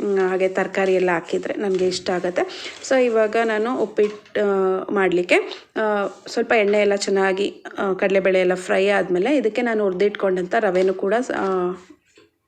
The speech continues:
ಒಗ್ಗರಣೆಗೆ ಆ್ಯಡ್ ಮಾಡ್ಕೊಂಡಿದ್ದೀನಿ. ಹಾಗೆ ರುಚಿಗೆ ತಕ್ಕಷ್ಟು ಸ್ವಲ್ಪ ಉಪ್ಪು ಕೂಡ ಆ್ಯಡ್ ಮಾಡಿ ನೀಟಾಗಿ ಒಂದ್ಸರಿ ಮಿಕ್ಸ್ ಮಾಡಿಬಿಟ್ಟು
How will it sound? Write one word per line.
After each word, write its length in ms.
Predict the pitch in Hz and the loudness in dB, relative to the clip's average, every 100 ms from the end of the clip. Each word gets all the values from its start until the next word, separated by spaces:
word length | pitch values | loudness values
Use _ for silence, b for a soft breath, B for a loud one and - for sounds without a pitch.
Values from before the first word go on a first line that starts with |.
| _ _ - | _ _ -2
ಒಗ್ಗರಣೆಗೆ 540 | 196 196 190 185 190 | 2 2 2 2 2
ಆ್ಯಡ್ 280 | 190 196 190 | 2 0 0
ಮಾಡ್ಕೊಂಡಿದ್ದೀನಿ. 580 | 185 180 185 180 196 339 | -2 0 0 0 2 2
ಹಾಗೆ 280 | 330 262 | 2 2
ರುಚಿಗೆ 340 | 262 247 233 220 | 0 0 0 0
ತಕ್ಕಷ್ಟು 400 | 214 208 196 226 | 0 -2 -2 -2
ಸ್ವಲ್ಪ 280 | 214 190 202 | -2 -2 -2
ಉಪ್ಪು 220 | 196 202 | 0 -2
ಕೂಡ 180 | 202 196 | 0 0
ಆ್ಯಡ್ 260 | 190 185 185 | 0 0 0
ಮಾಡಿ 200 | 190 392 B B B | 0 0 B B B
ನೀಟಾಗಿ 260 | 285 285 269 | 0 2 2
ಒಂದ್ಸರಿ 320 | 240 220 220 | 2 0 0
ಮಿಕ್ಸ್ 360 | 208 220 - - | 2 0 -4 -4
ಮಾಡಿಬಿಟ್ಟು 420 | 226 175 185 247 | -2 0 -2 -2